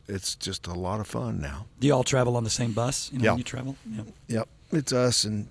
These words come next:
Speaker 1: the five of us, and, and then we usually have, uh,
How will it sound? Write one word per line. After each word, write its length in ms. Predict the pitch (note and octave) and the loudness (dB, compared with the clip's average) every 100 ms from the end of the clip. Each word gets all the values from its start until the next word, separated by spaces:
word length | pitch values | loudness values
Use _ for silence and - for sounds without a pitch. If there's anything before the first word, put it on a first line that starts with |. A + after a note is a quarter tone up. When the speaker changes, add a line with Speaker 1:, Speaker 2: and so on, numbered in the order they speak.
| - - A2 | -14 -14 -10
Speaker 1:
the 60 | |
five 280 | A#2 B2+ B2+ | 2 6 6
of 180 | A2 A2 | 4 2
us, 360 | A#2+ B2 - | 4 6 4
and, 200 | G2+ F2 - - - - - - - | 0 -4 -10 -18 -20 -20 -20 -20 -6
and 220 | A2 G#2 | -2 0
then 120 | G2+ | 0
we 140 | G#2 | 0
usually 320 | G#2+ G#2+ F#2 G2 | 0 0 -2 -2
have, 340 | G2 F2 E2+ | -2 -4 -4
uh, 420 | F#2+ F#2+ G2 F#2 | -2 0 0 0